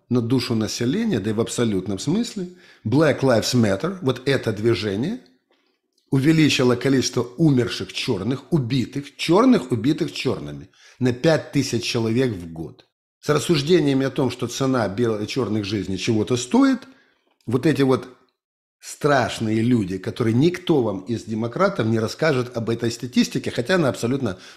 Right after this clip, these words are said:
публично публикуется, её найти — это два клика на интернете. Погибает плюс пять тысяч в год, это к тем,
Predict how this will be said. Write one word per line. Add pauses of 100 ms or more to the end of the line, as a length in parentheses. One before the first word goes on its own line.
публично
публикуется,
её
найти —
это
два
клика
на
интернете. (420)
Погибает
плюс (160)
пять
тысяч
в
год,
это
к
тем,